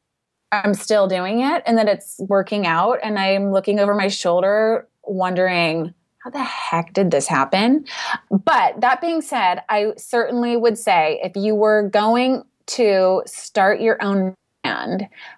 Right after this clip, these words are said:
that's something that I can certainly speak to, to be so incredibly true to your character. Do not try and be something that is successful for somebody else.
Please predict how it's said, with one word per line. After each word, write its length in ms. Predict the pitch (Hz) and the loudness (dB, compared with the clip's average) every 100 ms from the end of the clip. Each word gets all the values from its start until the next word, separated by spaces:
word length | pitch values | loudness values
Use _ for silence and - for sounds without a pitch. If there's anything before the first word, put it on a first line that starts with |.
| _ | _
that's 240 | - 175 - | 0 0 0
something 300 | 175 175 175 | -2 0 0
that 80 | 170 | 2
I 100 | 170 | 0
can 180 | 170 175 | -2 -2
certainly 420 | 165 80 165 170 | 0 0 -2 -4
speak 260 | - 160 | -2 -2
to, 240 | - 165 196 - - - - _ - | 0 0 0 -8 -14 -14 -14 _ -6
to 520 | - 269 262 262 - 208 | 0 2 4 2 0 0
be 280 | 247 254 254 | 2 2 2
so 380 | 247 - 294 320 | -2 0 2 4
incredibly 580 | 240 - 208 202 190 | 2 2 2 2 2
true 240 | 175 - 180 | -2 -2 0
to 60 | |
your 140 | 175 175 | 0 0
character. 580 | 170 165 170 220 277 - - - - _ _ - 185 | 2 2 2 2 0 -4 -20 -20 -20 _ _ -12 -2
Do 280 | 240 269 254 | 2 4 4
not 360 | 247 247 247 | 4 4 2
try 280 | - 247 240 | -2 -2 0
and 220 | 208 226 | 0 0
be 180 | 208 214 | 2 2
something 460 | - 208 208 202 196 | 2 0 0 0 2
that 120 | 190 | 2
is 120 | 185 | 2
successful 580 | 196 - 190 185 - 180 | -2 0 0 0 0 0
for 160 | 180 | 0
somebody 500 | 180 165 165 165 151 - | -2 -2 2 2 2 2
else. 460 | 151 - - - | 0 0 -6 -16